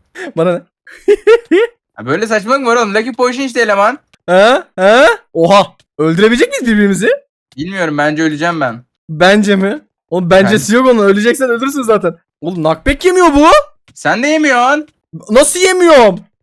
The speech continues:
Speaker 1: Zıplayarak
Speaker 2: Ne
Speaker 1: vuruyor
Speaker 2: oldu?
Speaker 1: uyanık.
Speaker 2: Ne oldu?
Speaker 1: Örümcek
Speaker 2: Kaldın
Speaker 1: sesi
Speaker 2: öyle.
Speaker 1: duyuyorum, örümcek
Speaker 2: Kaldın
Speaker 1: sesi
Speaker 2: öyle,
Speaker 1: duyuyorum.
Speaker 2: kaldın öyle, kaldın öyle, kaldın öyle. Benim altın elmam yok. Benim öyle, benim sizin gibi şeylerim yok.
Speaker 1: Oğlum o, sen, senin ölmen lazım. Kaçıyor. Kaçıyor.
Speaker 2: Baba kaçan zil.
Speaker 1: Gel buraya. Ama ayıpı yaptın.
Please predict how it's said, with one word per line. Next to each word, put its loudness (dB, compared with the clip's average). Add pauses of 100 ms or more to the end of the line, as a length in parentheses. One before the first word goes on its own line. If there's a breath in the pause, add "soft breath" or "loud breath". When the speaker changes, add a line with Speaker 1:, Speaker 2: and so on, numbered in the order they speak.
Speaker 1:
Zıplayarak 0
Speaker 2:
Ne 0
Speaker 1:
vuruyor 0
Speaker 2:
oldu? 0
Speaker 1:
uyanık. -4 (240)
Speaker 2:
Ne -16
oldu? -8
Speaker 1:
Örümcek -4
Speaker 2:
Kaldın 2
Speaker 1:
sesi -2
Speaker 2:
öyle. -2
Speaker 1:
duyuyorum, 0
örümcek -2
Speaker 2:
Kaldın -8
Speaker 1:
sesi -8
Speaker 2:
öyle, -4
Speaker 1:
duyuyorum. -4
Speaker 2:
kaldın -4
öyle, -4
kaldın -4
öyle, -6
kaldın -8
öyle. -8
Benim -8
altın -6
elmam -6
yok. -6
Benim -8
öyle, -4 (300)
benim -4
sizin -4
gibi 0
şeylerim -2
yok. -2 (340)
Speaker 1:
Oğlum 0
o, -6
sen, -2
senin -4
ölmen 0
lazım. -2 (100)
Kaçıyor. -8 (200)
Kaçıyor. 2 (220)
Speaker 2:
Baba -8 (100)
kaçan -4
zil. -4 (320)
Speaker 1:
Gel 4
buraya. 6 (180)
Ama 2
ayıpı 2
yaptın. 0